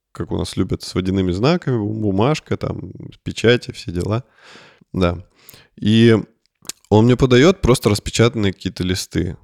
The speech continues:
Я говорю: "Это че?" Он говорит: "Это электронный П Т С". Я такой: "Че?" А я слышал про них, но я не изучал этот вопрос абсолютно. Я не знаю, что это, с чем его едят и че такое. И он мне говорит: "Вот, э, П Т С, выписка".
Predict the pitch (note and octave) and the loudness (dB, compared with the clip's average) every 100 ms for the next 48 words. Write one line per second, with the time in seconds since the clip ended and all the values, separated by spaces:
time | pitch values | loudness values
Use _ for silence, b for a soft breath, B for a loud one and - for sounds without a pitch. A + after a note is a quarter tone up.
0 | - - _ _ _ - F2+ F2+ F#2+ - | -20 -20 _ _ _ -6 -2 2 0 -2
1 | - F#2 E2 F2 E2+ E2+ F2 F#2+ D3 C#3 | -4 -2 -2 -2 -4 -2 -2 0 2 4
2 | A#2+ B2+ D3 A#2 G2+ A2 C3 - A#2 G2+ | 2 0 2 4 2 -2 -4 -2 0 0
3 | B2 - _ _ _ _ F#2 E2+ E2 - | -4 -14 _ _ _ _ -8 -6 -6 -10
4 | - E2+ D#2+ E2 _ - F#2+ F#2 G#2+ B | -12 -8 -8 -10 _ -12 -4 -2 -2 B
5 | B B B B B D#2 F#2 G#2+ D3 F3+ | B B B B B -4 2 6 6 4
6 | F#3+ G#3 - A#2+ G#2+ G2+ C#3 F3+ B2+ A2 | 4 4 4 2 2 2 2 -2 0 0
7 | G#2 A2+ A#2+ A2+ A2 A2+ - B2 G#2+ F#2+ | 4 4 4 2 -2 -2 0 2 2 2
8 | F#2+ G2 G#2+ G2+ - G2+ G#2 - - F#2 | 0 4 4 2 2 2 2 0 -4 0
9 | G#2 B2+ C#3+ G#2 G2 G2+ G#2 G#2+ G#2+ - | 0 0 -2 0 -2 -4 -4 0 0 -2
10 | - G#2+ A2 G#2 - G#2 G2+ F#2+ F#2+ F#2 | 2 2 2 -2 -4 -2 0 2 2 2
11 | G2+ A2 - E2+ - F2+ F#2 - A2+ B2 | 2 2 0 -8 -6 -4 -4 0 4 6
12 | G2+ G2+ G#2 G2+ F#2+ F#2+ F#2 A2 F#3+ F#3+ | 6 4 4 0 2 2 2 2 2 2
13 | G#2+ G#2 - A2+ D3+ G3 - - F#2+ G#2 | 0 -2 0 2 2 -2 -6 -4 2 2
14 | - - - - | 0 -10 -12 -20